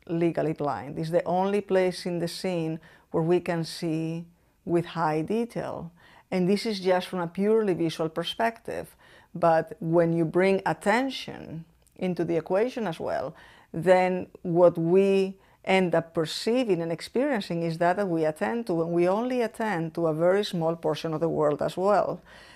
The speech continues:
And not only that, but everything that we're not directly attending to, the brain is actively suppressing. So when we attend to something,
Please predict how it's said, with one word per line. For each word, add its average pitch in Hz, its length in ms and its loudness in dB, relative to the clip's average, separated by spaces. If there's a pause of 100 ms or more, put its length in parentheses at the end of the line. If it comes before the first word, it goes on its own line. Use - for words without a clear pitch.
(120)
And 190 120 2
not 180 160 6
only 240 380 4
that, 107 480 -4
but 156 280 0
everything 226 540 2
that 165 140 0
we're 165 200 2
not 190 220 -2
directly 175 480 2
attending 208 580 -2
to, 147 340 -6 (520)
the 180 180 2
brain 208 600 2
is 175 280 -2 (100)
actively 175 600 0
suppressing. 190 800 -2 (220)
So 180 280 2
when 175 140 2
we 220 140 6
attend 202 480 0
to 165 100 -4
something, 160 840 -4